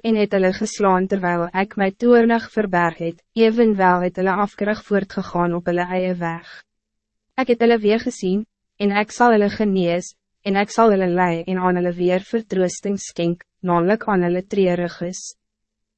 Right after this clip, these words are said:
Ek skep die vrug van die lippe, vrede, vrede vir die wat ver en die wat nabij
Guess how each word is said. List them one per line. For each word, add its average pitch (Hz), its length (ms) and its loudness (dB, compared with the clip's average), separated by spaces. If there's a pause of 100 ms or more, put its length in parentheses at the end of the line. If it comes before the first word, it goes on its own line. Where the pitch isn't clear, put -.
Ek 247 140 -10
skep 240 320 0
die 285 100 0
vrug 226 380 0
van 214 160 2
die 208 100 2
lippe, 190 380 -2 (480)
vrede, 196 380 0 (520)
vrede 240 400 4
vir 220 160 -2
die 202 140 0
wat 208 260 0
ver 208 380 0
en 208 160 0
die 190 100 2
wat 185 240 0
nabij 170 460 0